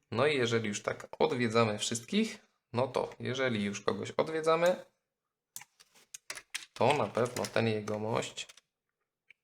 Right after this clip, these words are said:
skopiujmy sobie kawałek kodu stąd, żeby znowu nie pisać niepotrzebnie, ten jegomość jest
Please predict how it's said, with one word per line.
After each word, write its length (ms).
skopiujmy 480
sobie 240
kawałek 380
kodu 240
stąd, 360
żeby 260
znowu 380
nie 180
pisać 640
niepotrzebnie, 840
ten 140
jegomość 840
jest 380